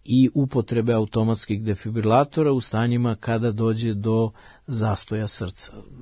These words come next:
Svedoci smo da sada u, u sportu i na sportskom terenu, različitim sportskim borilištima se češće pojavljuju iznenadni srčani zastoji nego što je to bilo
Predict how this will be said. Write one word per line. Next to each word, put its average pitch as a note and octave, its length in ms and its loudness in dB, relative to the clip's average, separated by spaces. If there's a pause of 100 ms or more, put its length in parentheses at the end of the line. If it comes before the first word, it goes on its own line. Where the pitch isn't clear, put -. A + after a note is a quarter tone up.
Svedoci B2+ 640 0
smo C#3+ 260 -2
da A#2+ 460 2
sada B2+ 800 2
u, A#2 240 -2 (200)
u C#3 140 -6
sportu B2 760 0
i G#2 120 -2
na A2 160 -4
sportskom A#2+ 600 0
terenu, A#2 520 0
različitim A2 640 2
sportskim A2 500 -2
borilištima A#2+ 760 0
se A2+ 300 0 (340)
češće - 420 2
pojavljuju A2+ 640 2
iznenadni A2 580 0
srčani A2 520 -4
zastoji A2+ 680 0 (720)
nego B2+ 300 0
što - 160 -4
je A#2 60 0
to A#2 200 0
bilo G#2+ 440 0